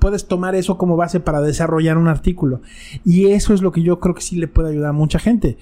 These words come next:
Gente que trabaja por su cuenta en su propio proyecto digital y también a gente que, como nosotros, trabajamos para desarrollar contenido para otras empresas o para otras marcas personales.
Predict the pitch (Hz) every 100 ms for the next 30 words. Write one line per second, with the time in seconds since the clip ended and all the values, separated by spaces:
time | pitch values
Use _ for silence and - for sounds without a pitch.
0 | - - - - - 208 226 208 170 170
1 | 170 165 - 170 156 160 - 165 170 135
2 | 120 123 131 151 151 147 143 139 135 123
3 | 147 190 330 - - - - - 180 202
4 | 196 208 196 - 180 175 180 226 - -
5 | 143 139 139 - 160 147 165 170 - 143
6 | 135 151 151 170 - 139 127 139 135 147
7 | 151 170 165 190 185 160 214 - - -
8 | - - 131 120 127 156 175 165 139 139
9 | 123 131 127 143 135 117 117 117 143 143
10 | 113 123 120 - - - 135 160 240 262
11 | - -